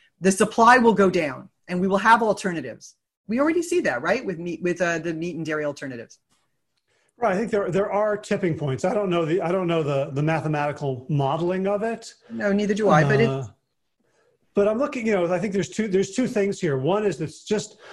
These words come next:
Speaker 2: moving in certain directions, and especially, like, women, like, my experience of women getting pregnant is that they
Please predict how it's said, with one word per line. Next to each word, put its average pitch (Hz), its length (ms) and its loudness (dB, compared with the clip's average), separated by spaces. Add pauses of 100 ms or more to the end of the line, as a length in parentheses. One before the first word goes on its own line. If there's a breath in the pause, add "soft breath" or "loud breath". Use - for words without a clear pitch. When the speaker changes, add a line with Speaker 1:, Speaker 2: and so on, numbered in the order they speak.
(140 loud breath)
Speaker 2:
moving 208 440 2
in 175 100 -2
certain 175 280 -2
directions, 151 540 0
and 180 80 0
especially, 196 540 0
like, 151 180 -2
women, 170 680 -2 (800 soft breath)
like, 185 180 2
my 214 200 0
experience 214 600 -2
of 151 140 0
women 185 260 0
getting 156 260 0
pregnant 151 460 -2
is 135 80 -2
that 151 160 -2
they 156 300 -2